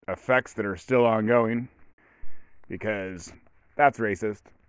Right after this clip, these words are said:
But I think most, you know, media people who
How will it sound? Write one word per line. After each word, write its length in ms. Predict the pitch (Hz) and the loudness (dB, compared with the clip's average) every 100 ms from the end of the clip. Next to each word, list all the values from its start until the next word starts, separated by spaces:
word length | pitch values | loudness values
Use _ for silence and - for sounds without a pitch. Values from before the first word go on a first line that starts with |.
| _ - - _ _ - - - - - - - - | _ -20 -20 _ _ -4 -4 -4 -14 -20 -20 -20 -14
But 260 | - 104 101 - _ | -6 -4 -4 -10 _
I 60 | 101 | -10
think 300 | 117 165 - - _ _ _ _ _ _ - | -6 -6 -8 -20 _ _ _ _ _ _ -4
most, 360 | 123 143 117 - | 2 2 0 -2
you 120 | 135 | 0
know, 220 | 110 104 | 0 0
media 400 | 107 127 123 120 | 2 4 6 4
people 440 | 123 123 123 123 | 4 2 4 4
who 360 | 110 110 107 101 | 4 0 -2 -6